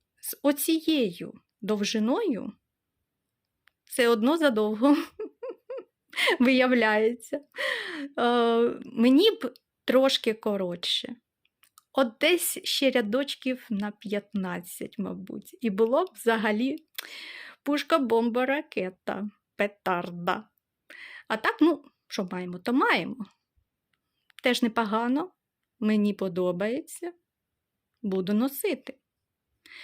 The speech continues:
Хоча розумію, що наступну річ, наступний виріб з цих ниточок я буду в'язати, по-перше, коротше,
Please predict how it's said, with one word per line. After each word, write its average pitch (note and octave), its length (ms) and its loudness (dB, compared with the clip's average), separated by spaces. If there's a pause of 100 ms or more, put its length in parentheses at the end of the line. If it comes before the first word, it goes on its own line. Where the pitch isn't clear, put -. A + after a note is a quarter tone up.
(420)
Хоча F4+ 520 0 (720)
розумію, G#3+ 580 2
що - 140 -8
наступну A3+ 920 2 (400)
річ, - 560 -4 (880)
наступний G#3+ 460 -4
виріб F#3 380 -6 (1000)
з - 100 -12
цих - 280 0
ниточок A#3 720 -2 (180)
я A#3+ 140 -2
буду G#3+ 280 2
в'язати, A3 420 0
по-перше, - 880 -2 (100)
коротше, G3+ 580 0